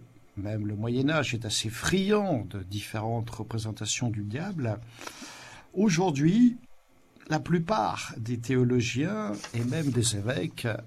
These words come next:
restent, j'ai envie de dire, un peu frileux sur ce sujet, et ce qui met, euh, les croyants dans une certaine difficulté. Et pourtant, le pape François avait dit ceci,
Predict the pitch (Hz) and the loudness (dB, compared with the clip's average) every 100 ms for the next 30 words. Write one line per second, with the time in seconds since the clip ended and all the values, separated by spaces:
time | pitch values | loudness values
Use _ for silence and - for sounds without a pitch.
0 | - 101 123 160 - - 107 92 95 113 | -8 -4 -2 0 0 -2 -4 -6 -6 -2
1 | 123 117 107 107 165 165 107 - 170 170 | 0 0 0 -2 -2 -2 -4 0 2 2
2 | - - - 170 151 170 202 185 - 151 | -2 -10 -2 4 6 4 2 0 2 2
3 | - 180 165 160 123 127 175 247 - - | 4 2 2 2 4 4 2 0 -6 -16
4 | - - - 123 - 113 120 170 180 247 | -16 -14 -4 0 0 -2 -2 2 4 4
5 | 226 170 - - 107 95 95 104 113 - | 4 2 0 -8 -8 -6 -6 -6 -4 -2
6 | 123 175 208 156 113 110 107 113 156 151 | 0 0 -2 -2 -2 -2 -4 -4 -2 -2
7 | 127 123 123 120 107 - 123 202 - - | -2 -2 -4 -4 -6 -4 -4 -4 -8 -20
8 | - - - - - - - - 131 127 | -20 -20 -20 -18 -12 -12 -10 0 2 2
9 | 175 - 127 151 254 - - - - - | 0 4 4 6 4 0 -12 -20 -20 -6
10 | 101 104 190 196 - 123 - - 104 113 | -4 -2 0 -2 -2 -2 0 0 -2 -2
11 | 202 247 - - - - - - 110 113 | -4 -8 -16 -20 -20 -20 -20 -4 2 4
12 | 123 123 208 208 - 131 - - - | 4 2 0 0 0 0 0 -2 -4